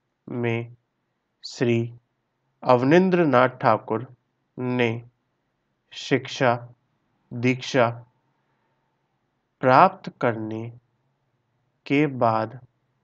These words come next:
कोलकाता में गुरु रविंद्रनाथ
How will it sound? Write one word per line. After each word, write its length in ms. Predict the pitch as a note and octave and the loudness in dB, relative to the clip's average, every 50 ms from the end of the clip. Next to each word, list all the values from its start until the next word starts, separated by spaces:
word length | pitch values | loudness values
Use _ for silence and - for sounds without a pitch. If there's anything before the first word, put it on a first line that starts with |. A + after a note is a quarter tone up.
| _ _ _ _ - | _ _ _ _ -10
कोलकाता 880 | - C#3+ C3 C3 B2+ C3 C3+ B2+ A#2+ B2 - - B2 A#2 A#2 A#2 A#2 - _ _ _ _ _ _ _ _ _ _ - | -4 -2 -2 -2 0 0 -2 -2 -4 -4 -2 0 0 0 0 -2 -8 -16 _ _ _ _ _ _ _ _ _ _ -8
में 480 | B2+ B2 B2 B2 A#2 A2+ A#2 A#2 - - _ _ _ _ _ _ _ _ _ - | -4 0 0 0 0 0 -4 -8 -12 -18 _ _ _ _ _ _ _ _ _ -14
गुरु 560 | C#3+ A#2+ A2+ A#2 B2+ A#2 A#2+ A#2 A#2 A#2 A#2+ A#2+ - - _ _ _ _ _ _ _ _ _ _ _ _ _ _ _ _ _ - | -12 -10 -6 -4 -2 0 0 0 0 -2 -4 -6 -12 -18 _ _ _ _ _ _ _ _ _ _ _ _ _ _ _ _ _ -6
रविंद्रनाथ 1300 | A2+ B2 C3 C3+ C#3 E3 F#3 G3 G3+ F#3+ F#3 F#3 D#3+ C#3 C3 C3 C3+ C3 - - - - - _ - - | -2 0 2 4 4 4 4 4 4 2 2 2 2 2 2 2 2 0 -4 -12 -20 -20 -20 _ -20 -20